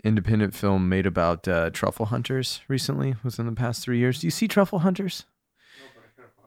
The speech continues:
And they, they shot it in Italy, and it's like every single scene that was shot,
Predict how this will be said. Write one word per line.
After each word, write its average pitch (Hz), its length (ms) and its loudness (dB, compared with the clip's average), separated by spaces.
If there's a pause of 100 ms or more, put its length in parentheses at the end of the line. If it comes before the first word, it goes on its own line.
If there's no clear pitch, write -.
(160)
And 123 160 6
they, 113 200 8
they 110 140 8
shot 123 280 4
it 117 120 4
in 98 140 4
Italy, 90 540 2
and 101 140 2
it's 101 180 2
like 95 300 2
every 123 420 2
single 107 500 0
scene 95 420 0
that 80 140 -2
was 80 120 -4
shot, 85 500 2